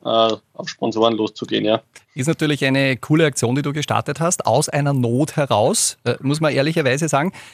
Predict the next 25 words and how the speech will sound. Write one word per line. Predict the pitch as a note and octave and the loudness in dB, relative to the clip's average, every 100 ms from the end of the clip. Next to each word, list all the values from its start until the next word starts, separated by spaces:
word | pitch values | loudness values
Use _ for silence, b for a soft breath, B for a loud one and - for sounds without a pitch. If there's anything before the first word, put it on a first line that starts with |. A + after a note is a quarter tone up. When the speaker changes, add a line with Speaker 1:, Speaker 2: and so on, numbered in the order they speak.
| B | B
Speaker 2:
Äh, | C#3 | -4
reden | C3 D#3 | 0 2
wir | A3 | 4
mal | F#3+ | 4
über | G3 | 2
die | G3+ | 0
Fakten. | - A#2+ D3 - B2+ A#2 | 0 0 0 0 2 2
Wie | |
viel | D#3 F#3+ | 2 0
Geld | C3+ D#3+ | 0 -2
brauchst | - A2 C#3 - | 0 0 0 -2
du | |
denn? | B2+ G2+ - - _ _ _ _ _ _ _ _ - | -4 -4 -6 -16 _ _ _ _ _ _ _ _ -8
Speaker 1:
Vierzehntausend | E3 D#3+ D#3+ C#3+ C3 B2 | -6 -2 2 2 2 2
Euro | A#2 G#2+ - _ _ _ | 2 0 -8 _ _ _
etwa. | A2 A2 G#2+ _ | -20 -20 -20 _
Speaker 2:
Vierzehntausend | - - G#3 - - F3 - - C#3+ D#3 D3+ | -14 -8 -8 -8 -8 -8 -8 -8 -8 -8 -6
Euro, | C3+ A#2 | -4 -2
das | A#2 C3+ | -2 0
ist | D3+ | 0
jetzt | D3 | 0
auch | G3 | 0
nicht | - | 0
gerade | G#2+ | -2
schlampert. | - G#2 - - | -4 -8 -10 -20